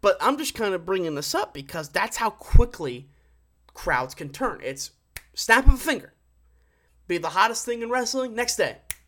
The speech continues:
boom, you're hated. And that's what I think Cody Rhodes may be in danger of.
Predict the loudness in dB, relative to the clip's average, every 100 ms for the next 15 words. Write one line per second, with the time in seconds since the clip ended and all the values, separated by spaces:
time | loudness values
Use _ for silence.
0 | -4 0 0 -2 -10 -10 -12 -18 _ _
1 | _ _ _ _ _ _ _ _ _ _
2 | _ -14 -10 -4 -4 -4 -4 -4 -6 -10
3 | -12 -20 _ _ _ _ _ -6 -4 -2
4 | 2 2 2 -4 -4 -6 -6 -8 -10 -14
5 | -20 -20